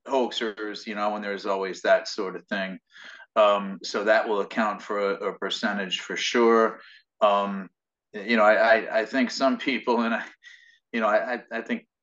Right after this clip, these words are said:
uh, in regard to people who reached out to me, some of them I think were m-, maybe just lonely. Um, but that still left a lot of folks that I spoke to,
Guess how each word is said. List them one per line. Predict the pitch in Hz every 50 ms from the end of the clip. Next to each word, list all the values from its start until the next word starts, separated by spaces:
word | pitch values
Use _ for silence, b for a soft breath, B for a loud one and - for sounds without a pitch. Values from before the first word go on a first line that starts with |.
| _ -
uh, | 120 120 120 117 107 101
in | 113 135 123
regard | 123 131 127 151 151 139 -
to | - 120
people | - 165 156 - 127
who | 117 123
reached | 113 113 117 110 - -
out | 123 120 127 127
to | - -
me, | 113 107 101
some | - - 156 147 214 247
of | 214
them | 147 117
I | 101 95
think | - 113 104 98 -
were | 98 90 95
m-, | 101 98 - 120 -
maybe | 120 135 190 262 247
just | - 117 110 98 -
lonely. | 101 95 95 104 117 113 101 95 90 87 85 _ _ _ _ _ B B B B B B B B B B - -
Um, | 120 110 - - 104 104 104 98 - _ _ _ _ - - _ _ _ _ _ _ -
but | - - - 160 160
that | - 226 214 -
still | - - 339 302 269
left | 254 - - - -
a | 156
lot | 131 127 131 165 214 220
of | 175 143 -
folks | - - 139 123 113 107 - -
that | 117 110
I | 110 107 107 110
spoke | 107 - - - - 120 110 101 - - - -
to, | - 98 92 90 92 98